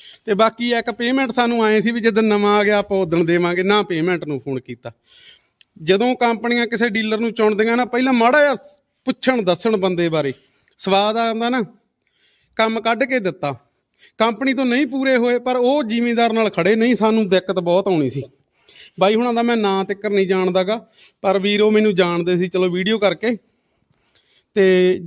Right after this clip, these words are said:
ਇਹ, ਇਹ ਜਿਹੜੀ ਚੀਜ਼ ਉਹਨਾਂ ਨੇ, ਜਿਹੜੀ ਚੀਜ਼ ਦੀ, ਇਹ ਲਿਆ ਵੀ ਆ, ਬ੍ਰਾਂਚ ਲਈ ਵੀ ਆ, ਉਹ ਵੀ ਗਾਂਹ ਪੂਰੇ ਖਰੇ ਬੰਦਿਆਂ ਤੋਂ ਲਿਆ। ਆਹ ਦੇਖੋ, ਇਹਨੇ ਘੱਟੋ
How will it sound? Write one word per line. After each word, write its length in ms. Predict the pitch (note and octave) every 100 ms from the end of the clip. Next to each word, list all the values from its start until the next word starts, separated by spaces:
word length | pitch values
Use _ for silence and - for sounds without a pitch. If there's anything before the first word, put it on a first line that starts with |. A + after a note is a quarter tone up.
| -
ਇਹ, 220 | G#3+ A#3+
ਇਹ 200 | A3 A#3
ਜਿਹੜੀ 220 | G#3+ A#3+
ਚੀਜ਼ 280 | B3+ A#3 A3+
ਉਹਨਾਂ 220 | A#3+ C4
ਨੇ, 80 | B3
ਜਿਹੜੀ 220 | G3+ A#3+
ਚੀਜ਼ 260 | A#3 A#3 G#3
ਦੀ, 140 | A3+
ਇਹ 380 | A3+ F3 G#3 G#3+
ਲਿਆ 380 | G3+ F3+ F#3 F#3+
ਵੀ 180 | G#3+ A#3
ਆ, 140 | G3 - -
ਬ੍ਰਾਂਚ 320 | F3+ F#3 F#3+
ਲਈ 280 | G3 F#3 F#3+
ਵੀ 160 | A3
ਆ, 140 | A3+ A3+ - - _ -
ਉਹ 160 | A#3
ਵੀ 120 | C4 C4+
ਗਾਂਹ 260 | A#3 C4 B3+ _ _
ਪੂਰੇ 220 | A3+ A#3+
ਖਰੇ 360 | A#3+ G3 F#3 F#3
ਬੰਦਿਆਂ 380 | D#3+ F#3+ E3+ E3
ਤੋਂ 120 | D#3
ਲਿਆ। 200 | C3+ B2+ - _ G3
ਆਹ 80 |
ਦੇਖੋ, 360 | F#3+ G3 - A3
ਇਹਨੇ 180 | A3 A3 A3
ਘੱਟੋ 240 | - G3+